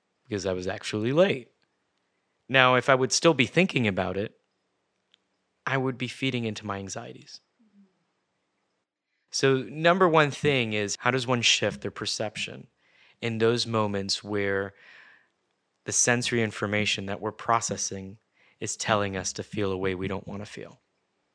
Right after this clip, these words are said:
So when your emotions take over you, it's important to acknowledge, "Okay, I'm feeling this rush. I am late, but I've made it. And what I'm feeling right now isn't just me being late to this session.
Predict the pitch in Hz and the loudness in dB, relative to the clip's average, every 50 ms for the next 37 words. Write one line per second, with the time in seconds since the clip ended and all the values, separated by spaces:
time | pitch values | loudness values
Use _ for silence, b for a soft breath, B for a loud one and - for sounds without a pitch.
0 | _ _ _ _ _ _ _ _ _ _ _ _ B B B B B B - - | _ _ _ _ _ _ _ _ _ _ _ _ B B B B B B -8 -6
1 | - 104 107 113 123 135 156 180 175 147 143 147 156 165 165 - - 120 101 98 | -4 -2 -2 0 0 2 2 2 2 4 4 4 4 4 2 2 0 0 -2 -4
2 | 101 104 - - - - _ - - 120 113 - - 127 135 147 139 131 110 101 | -6 -8 -10 -10 -12 -14 _ -4 -2 -2 -2 0 2 2 2 2 2 -2 -4 -4
3 | 98 95 92 95 104 _ _ _ _ _ _ _ _ _ _ _ _ _ _ _ | -4 -8 -10 -12 -16 _ _ _ _ _ _ _ _ _ _ _ _ _ _ _
4 | _ _ _ _ _ _ _ _ - 113 - - 127 113 - - 143 143 147 147 | _ _ _ _ _ _ _ _ -12 -8 -6 -6 -6 -4 0 2 4 4 4 2
5 | 143 - 131 117 107 - 113 113 110 110 107 104 101 95 - - - 110 - - | 0 0 -2 -4 -4 -2 0 2 2 2 2 0 -2 -4 -6 -8 -10 -10 -8 -6
6 | - 98 95 95 - - 107 104 101 98 98 95 - - - 107 - - - - | -6 -6 -6 -6 -6 -6 -6 -4 -4 -6 -6 -8 -8 -8 -10 -12 -12 -10 -12 -12
7 | - _ _ _ _ _ _ _ _ _ b b b b b b b b b b | -12 _ _ _ _ _ _ _ _ _ b b b b b b b b b b
8 | b b b b b _ _ _ _ _ _ - 110 98 101 101 98 98 98 92 | b b b b b _ _ _ _ _ _ -6 -4 -2 0 0 0 -2 -2 -4
9 | 95 101 - - - - _ _ _ _ _ _ _ _ _ _ _ _ _ _ | -6 -8 -10 -12 -18 -20 _ _ _ _ _ _ _ _ _ _ _ _ _ _
10 | _ _ _ _ _ _ _ _ _ _ _ _ _ - 151 147 143 127 123 120 | _ _ _ _ _ _ _ _ _ _ _ _ _ -2 0 2 2 2 2 0
11 | 110 98 92 113 - - _ _ _ _ _ _ _ _ _ _ _ _ _ _ | 0 0 -2 -6 -10 -12 _ _ _ _ _ _ _ _ _ _ _ _ _ _
12 | _ _ _ _ _ _ _ _ - 117 110 104 101 101 98 98 95 104 101 101 | _ _ _ _ _ _ _ _ -10 -8 -6 -4 -4 -6 -6 -4 -2 -2 0 0
13 | 101 101 - - - 123 123 120 117 113 110 110 110 110 - 104 110 107 104 107 | -2 -4 -6 -2 0 2 2 2 2 2 2 0 0 0 -2 -2 0 2 2 2
14 | 113 120 123 107 110 110 104 107 107 101 - - 110 107 104 95 107 107 101 98 | 0 -2 -4 -6 -6 -6 -6 -6 -4 -4 -4 -4 -6 -6 -6 -4 -4 -4 -4 -4
15 | 98 98 101 104 110 107 - - - 104 98 104 110 120 - - - - - - | -4 -4 -4 -4 -6 -6 -10 -12 -12 -10 -6 -6 -4 -4 -4 -4 -4 -4 -2 -2
16 | 127 131 - - 143 151 170 202 | -2 -2 -2 -4 -6 -8 -10 -12